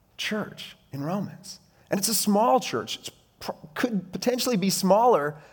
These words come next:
than our own church here, less members. We don't have attendance records or, or, uh, or tithe records or anything like that. But it's safe to assume this is not a very big church.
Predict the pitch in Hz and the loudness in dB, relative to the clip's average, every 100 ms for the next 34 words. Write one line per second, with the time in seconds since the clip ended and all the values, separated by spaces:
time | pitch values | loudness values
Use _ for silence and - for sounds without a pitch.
0 | - _ - 143 180 185 185 214 240 - | -20 _ -4 2 6 6 6 4 2 2
1 | 190 196 - 175 - 240 220 110 143 208 | 0 0 -2 -8 -6 -2 -2 0 2 2
2 | - 180 240 196 - - 147 147 147 147 | 2 2 2 0 -4 -10 -4 0 0 2
3 | 151 151 147 143 143 139 135 135 139 135 | 2 2 2 0 0 0 0 0 0 0
4 | 135 120 127 127 - - - - 143 - | -2 -4 -2 -4 -8 -20 -12 -2 -2 -2
5 | - 123 139 - 143 160 156 156 139 139 | 0 2 2 0 0 4 4 4 4 4
6 | 131 139 131 139 139 143 139 180 - 123 | 4 -2 0 0 0 -2 0 0 2 2
7 | 107 - - - - 196 180 233 254 240 | 0 -6 -20 -2 4 4 4 2 2 2
8 | 220 233 240 208 233 233 165 180 220 220 | 0 2 2 4 2 0 0 0 2 0
9 | 156 165 151 147 135 - 233 185 - | 0 0 0 0 -2 -2 -2 -2 -6